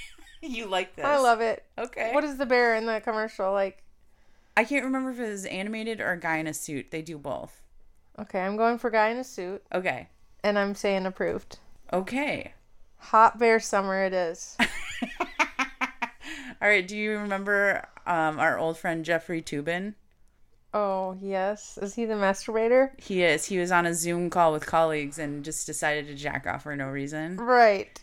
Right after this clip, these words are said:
Speaker 2: What is going on with him these days?
Speaker 1: He's, now he's on C N N.
Speaker 2: Oh,
Speaker 1: Yeah.
Speaker 2: really?
Speaker 1: Yep.
Speaker 2: Tell me more about how you get to be an older white man and jack off on a Zoom
Speaker 1: <laughs>
Speaker 2: and then get the best promotion of all time.
Speaker 1: Can you believe this?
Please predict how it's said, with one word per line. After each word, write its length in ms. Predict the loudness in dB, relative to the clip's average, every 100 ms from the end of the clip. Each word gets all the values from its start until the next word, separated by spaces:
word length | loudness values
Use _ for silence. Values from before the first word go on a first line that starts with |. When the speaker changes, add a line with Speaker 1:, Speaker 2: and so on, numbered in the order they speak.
| -4
Speaker 2:
What 160 | 0 0
is 160 | 0
going 260 | 2 2 4
on 160 | 2 2
with 140 | 0
him 220 | -2 0
these 200 | -2 -4
days? 460 | -2 -2 -2 -6 -18 -20 -20 -4
Speaker 1:
He's, 320 | -2 -2 -4 -8
now 360 | -4 0 0
he's 160 | 0 -2
on 160 | -4 -4
C 160 | -2
N 120 | -2
N. 240 | 0 -2 -6 -16 -20 _ _ _ 2
Speaker 2:
Oh, 560 | 6 10 10 8 4 -4 -6
Speaker 1:
Yeah. 100 | 4
Speaker 2:
really? 540 | 8 10 10 8 4 2
Speaker 1:
Yep. 300 | 2 0 -2 -20
Speaker 2:
Tell 300 | 4 8 8
me 160 | 8 6
more 320 | 10 10 10
about 220 | 10 8
how 60 | 8
you 160 | 6 4
get 140 | -2
to 100 | -2
be 160 | 0 4
an 200 | 4 4 0
older 340 | 6 8 8 8
white 320 | 10 10 8
man 280 | 4 4 4
and 200 | 2 -2
jack 440 | 6 10 10 8
off 240 | 6 6 6
on 160 | 4
a 80 | 4
Zoom 400 | 4 6 6 4 -8
Speaker 1:
<laughs> 140 | -8 -2
Speaker 2:
and 160 | 2
then 160 | 2 2
get 160 | 0
the 80 | 0
best 320 | 0 -2 -2
promotion 480 | -2 2 4 2 0
of 100 | 4
all 200 | 8 8
time. 480 | 8 6 6 4 -2 -10 -16 -18 -20 -20 -20 -18
Speaker 1:
Can 160 | -4 -2
you 80 | 2
believe 380 | 4 4 2 0
this? 300 | -2 -2